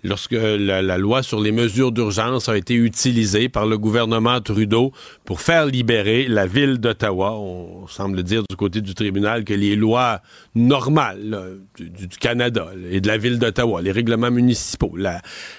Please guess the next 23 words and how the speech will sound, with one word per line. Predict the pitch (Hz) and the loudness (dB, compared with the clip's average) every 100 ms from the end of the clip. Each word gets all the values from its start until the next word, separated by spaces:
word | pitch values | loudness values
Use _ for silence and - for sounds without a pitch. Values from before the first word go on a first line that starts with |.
| - | -4
le | 101 | -4
code | - 135 110 | 0 0 2
criminel, | 127 127 135 139 92 | 2 6 6 4 2
les | 98 107 117 | -2 0 2
lois | 123 143 | 2 2
habituelles | 131 147 - 139 160 147 | 0 0 2 2 4 4
auraient | 139 147 | 2 2
pu | 185 | 2
permettre | 160 135 120 131 160 131 117 | 2 2 2 0 0 -2 0
de | 107 | 2
régler | 117 104 160 143 160 | 2 2 2 4 4
ce | 185 143 | 4 0
problème-là. | 143 131 120 104 101 117 135 - - - | 2 2 2 2 2 0 -2 -12 -20 -8
Et | 98 | -4
donc, | 104 131 113 | 0 0 0
les | 117 110 107 104 95 | 0 2 2 0 0
pouvoirs | - 143 151 170 | 2 4 4 2
extraordinaires | 127 - 139 123 117 135 151 | 0 0 0 2 2 2 2
que | 123 | 2
le | 117 110 | 0 2
gouvernement | 107 117 117 139 | 2 4 4 2
s'est | 135 120 92 | 0 -2 -2
octroyé | 123 - 107 110 120 139 | -4 -4 -2 0 2 0